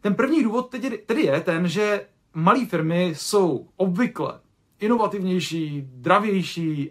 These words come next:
experimentujou, často soutěžejí na trhu, který je úplně novej, je jich tam celá řada, tudíž začínají více zaměstnávat, často na dluh, často vstupují do nějakých riskovějších odvětví, které ještě nejsou tak zavedený. A to znamená, že v těch časech dobrých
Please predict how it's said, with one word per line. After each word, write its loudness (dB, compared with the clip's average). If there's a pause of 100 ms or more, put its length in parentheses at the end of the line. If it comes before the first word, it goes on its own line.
experimentujou, 0
často 2
soutěžejí 0
na 2
trhu, -2
který -2
je 4
úplně -2
novej, 2 (280)
je 4
jich 2
tam 2
celá 2
řada, 0 (220)
tudíž -4 (240)
začínají 0
více 0
zaměstnávat, 2
často -4
na 4
dluh, 0
často -6
vstupují -6
do -2
nějakých -4
riskovějších -2
odvětví, 0
které -4
ještě -4
nejsou -2
tak -2
zavedený. -4 (420)
A 0
to 0
znamená, 0
že -2
v -12
těch -8
časech -4
dobrých 0